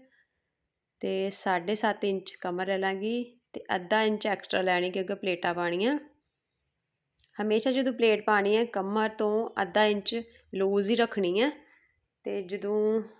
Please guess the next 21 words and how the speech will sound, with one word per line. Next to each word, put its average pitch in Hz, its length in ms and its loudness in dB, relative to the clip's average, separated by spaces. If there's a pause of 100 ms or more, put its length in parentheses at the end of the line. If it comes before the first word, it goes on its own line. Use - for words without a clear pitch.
(220)
ਅਸੀਂ 208 220 -4 (260)
ਕਮਰ 202 280 -2
ਦੀ, 220 100 -2
ਅ, - 300 -8
ਕਮਰ 196 280 -4
'ਤੇ 220 100 -2
ਪਲੇਟਾਂ 196 360 -2
ਪਾ 185 180 -2
ਦਿੰਦੇ 185 280 -2
ਹਾਂ 294 100 0 (560)
ਤੇ - 60 -20 (140)
ਉਦੋਂ 196 360 -2 (160)
ਪੂਰੀ 190 200 -2
ਫਿਟਿੰਗ 185 320 -4
ਵਧੀਆ 180 340 -2
ਆ 196 60 2
ਜਾਂਦੀ 180 340 -4
ਹੈ। 254 140 -2 (720)
ਤੇ - 80 -6
ਇਹਦੀ 196 440 -2
ਵੀ 226 300 -4